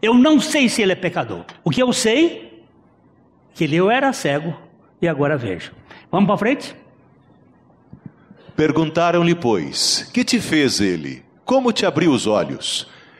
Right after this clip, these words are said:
Speaker 2: Ele lhes respondeu: "Já vos disse e não atendestes.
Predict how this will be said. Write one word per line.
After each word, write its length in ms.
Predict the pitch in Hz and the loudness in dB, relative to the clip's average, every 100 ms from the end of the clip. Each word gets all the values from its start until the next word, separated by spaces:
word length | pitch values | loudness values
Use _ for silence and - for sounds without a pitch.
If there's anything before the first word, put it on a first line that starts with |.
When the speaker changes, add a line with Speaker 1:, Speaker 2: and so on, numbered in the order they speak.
| - | -4
Speaker 2:
Ele 320 | 131 165 170 | -2 0 0
lhes 220 | 165 160 | 2 2
respondeu: 720 | 135 151 180 160 127 104 78 - - - - | 2 0 -2 0 2 2 0 -6 -18 -18 -6
"Já 220 | 110 196 | -2 0
vos 280 | 202 208 202 | 2 2 2
disse 640 | 135 196 202 - 214 208 - _ | 2 0 2 2 2 0 -8 _
e 120 | 170 160 | 0 2
não 260 | 165 226 | 2 2
atendestes. 840 | 202 156 127 117 107 - 90 - | 0 0 0 0 0 -4 -6 -6